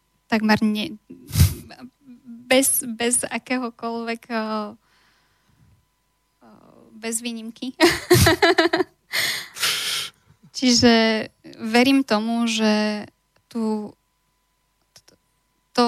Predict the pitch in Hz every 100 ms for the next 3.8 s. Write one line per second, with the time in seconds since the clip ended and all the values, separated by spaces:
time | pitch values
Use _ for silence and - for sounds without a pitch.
0 | 233 - 220 - 233 233 220 190 214 233
1 | 254 262 277 294 - - 226 226 214 214
2 | 208 226 _ - - - 220 226 208 -
3 | 220 226 196 214 208 208 - 190